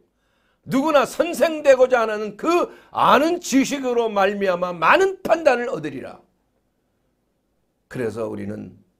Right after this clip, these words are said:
정말 하나님 앞에 모든 힘의 근원이 내게, 내가 배워서 얻은 것이 아니라, 내가 노력해서 된 것이 아니고 하나님께서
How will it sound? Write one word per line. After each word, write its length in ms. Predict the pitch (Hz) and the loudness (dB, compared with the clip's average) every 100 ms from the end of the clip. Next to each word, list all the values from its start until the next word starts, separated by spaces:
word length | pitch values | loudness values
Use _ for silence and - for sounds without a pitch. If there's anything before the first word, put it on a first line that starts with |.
| _ _ _ _ _ | _ _ _ _ _
정말 420 | - 196 240 254 | -4 2 6 8
하나님 400 | 202 233 220 214 | 6 4 2 2
앞에 420 | 190 - 165 - - _ _ _ _ _ _ | 2 0 -6 -10 -14 _ _ _ _ _ _
모든 600 | 135 196 254 320 330 339 320 | 2 8 12 10 8 0 -4
힘의 720 | - - - 320 311 302 - | -8 -10 -4 2 4 2 0
근원이 600 | 226 240 220 180 120 - _ _ _ _ _ _ _ _ | 0 2 2 0 -6 -14 _ _ _ _ _ _ _ _
내게, 720 | 87 - 90 98 101 101 104 - _ | -20 -20 -18 -16 -16 -16 -18 -20 _
내가 420 | 101 101 117 135 | -16 -12 -6 -6
배워서 460 | 123 110 110 107 113 | -6 -10 -10 -12 -14
얻은 220 | 90 95 | -16 -20
것이 240 | 101 - | -20 -20
아니라, 360 | _ _ _ _ _ _ _ _ _ _ _ _ | _ _ _ _ _ _ _ _ _ _ _ _
내가 460 | 98 135 156 220 220 | -2 0 6 6 8
노력해서 580 | 196 214 202 196 190 190 | 8 8 6 4 2 -2
된 200 | 165 160 | -4 -4
것이 240 | 139 170 | -6 -6
아니고 380 | 143 110 117 147 | -8 -10 -10 -10
하나님께서 1200 | - 170 190 196 196 196 - 156 190 214 226 | -12 -8 -8 -6 -10 -14 -14 -12 -10 -8 -10